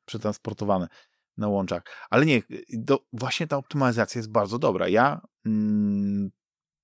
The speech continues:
nie wiem, jakbym to miał porównać na przykład do te-, do tych ustawień na, na PlayStation pięć Pro, powiedzmy, jeśli ja, jak, jakbym to odniósł,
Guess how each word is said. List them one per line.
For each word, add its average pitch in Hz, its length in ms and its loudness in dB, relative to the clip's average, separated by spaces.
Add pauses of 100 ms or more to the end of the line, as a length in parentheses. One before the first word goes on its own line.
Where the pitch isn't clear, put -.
(260)
nie 131 300 -2
wiem, 151 300 -4 (340)
jakbym 143 480 0
to 139 140 -4
miał 135 180 0
porównać 139 320 0
na 131 60 0
przykład 123 200 -8
do 120 80 -8
te-, 127 200 -2
do 120 120 -10
tych 120 180 -6
ustawień 117 520 -2 (640)
na, 110 500 2 (680)
na 110 140 0
PlayStation 120 540 2
pięć 117 220 -4
Pro, - 360 -4
powiedzmy, - 480 -10
jeśli 110 260 -6
ja, 101 120 -2
jak, 117 400 0
jakbym 113 360 -4
to 127 140 -4
odniósł, 107 480 -2